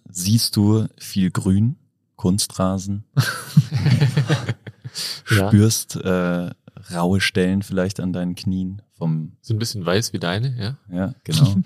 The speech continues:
Speaker 2: <laughs>
Speaker 1: Vom vielen Knien auf dem Kunstrasen. Du bist also viel in der Base, äh, hast aber gesagt, du warst es nicht immer und warst auch, äh, schon mal Automobilkaufmann.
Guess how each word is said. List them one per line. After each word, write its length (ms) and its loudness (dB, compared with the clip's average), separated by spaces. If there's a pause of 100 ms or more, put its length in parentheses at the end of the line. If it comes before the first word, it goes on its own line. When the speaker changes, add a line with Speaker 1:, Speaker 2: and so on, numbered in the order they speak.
(460)
Speaker 2:
<laughs> 640 -20
Speaker 1:
Vom 160 0
vielen 240 -2
Knien 440 0
auf 120 -12
dem 140 -6
Kunstrasen. 840 -4 (420)
Du 60 -2
bist 180 6
also 200 4
viel 220 -2
in 80 2
der 120 6
Base, 520 0
äh, 60 -2
hast 460 -2
aber 180 -4
gesagt, 560 -4
du 100 -4
warst 300 0
es 160 -6
nicht 220 -4
immer 340 4
und 140 -4
warst 320 0
auch, 360 -12
äh, 320 -2
schon 260 -4
mal 340 2 (440)
Automobilkaufmann. 1400 2